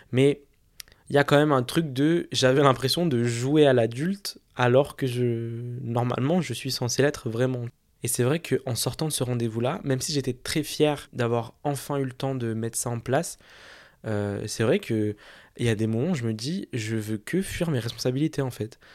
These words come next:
Genre, la vie d'adulte, elle fait vivre tellement d'anxiété, euh, parce que tout simplement, elle amène plein de décisions importantes, en fait. Euh, des choses qui vont, euh, modeler notre vie future.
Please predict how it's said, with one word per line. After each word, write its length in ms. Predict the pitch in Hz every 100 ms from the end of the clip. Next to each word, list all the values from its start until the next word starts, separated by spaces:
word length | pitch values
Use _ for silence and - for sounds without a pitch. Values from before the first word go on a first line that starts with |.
| - - -
Genre, 260 | 113 110
la 140 | - 117
vie 180 | 113 160
d'adulte, 640 | 135 120 139 220 - - _ _
elle 100 | 117
fait 200 | - 131
vivre 320 | 127 151 156 - -
tellement 540 | 170 160 165 180 180 -
d'anxiété, 720 | 127 127 - 123 127 165 - - - - - _ -
euh, 560 | 113 107 104 104 107 117 -
parce 160 | - 123
que 80 | 117
tout 80 | -
simplement, 400 | 120 127 185 208
elle 140 | 127
amène 260 | 117 127 156
plein 220 | - 160
de 160 | 170 127
décisions 560 | 113 117 - 123 143 -
importantes, 520 | 127 131 - 170 160
en 60 | 120
fait. 300 | - 110 - _ - - - _ -
Euh, 260 | 107 104 104
des 160 | 107 110
choses 440 | - 185 185 135 117
qui 220 | - 123
vont, 360 | 110 120 139 123
euh, 180 | 110 107 104 104 104 117 - - - _ -
modeler 560 | 127 123 123 127 139 143
notre 480 | 123 117 - -
vie 720 | 110 107 110 107 110 120 190 -
future. 580 | - - 117 - 220 -